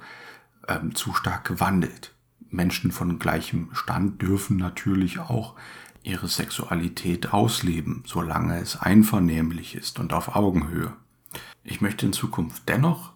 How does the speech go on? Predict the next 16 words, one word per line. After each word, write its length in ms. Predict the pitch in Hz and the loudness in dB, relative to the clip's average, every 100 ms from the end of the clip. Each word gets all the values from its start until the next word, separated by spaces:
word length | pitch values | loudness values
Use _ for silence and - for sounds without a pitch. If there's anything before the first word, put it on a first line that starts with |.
| _ | _
auch 260 | - 92 - | -6 -6 -6
solche 440 | - 123 131 131 | -4 -2 0 0
Texte 400 | 127 123 - - | 0 -4 -4 -8
hier 300 | 98 101 101 - - - _ | -8 -6 -6 -10 -20 -20 _
mit 180 | 101 92 | -6 -4
zu 160 | - | -4
Gehör 380 | - 87 92 147 | -4 -2 2 2
bringen, 420 | - 147 151 147 - - - - | 2 0 0 0 -6 -20 -20 -16
weil 480 | - - 90 95 104 | -8 -4 -2 2 2
sie 480 | 92 92 90 92 - - _ _ _ _ _ _ _ _ _ _ - - | 2 2 4 4 0 -12 _ _ _ _ _ _ _ _ _ _ -20 -6
ein 440 | - 90 87 85 - | -4 -2 -2 -4 -8
Fenster 580 | - - 120 127 - - | -6 -2 0 2 0 0
öffnen 460 | 95 - 92 90 | -2 -2 -2 0
in 60 | 87 | 0
eine 320 | 85 80 80 | -2 -2 -4
Zeit, 600 | - - 85 110 110 - | -4 -2 0 0 -2 -10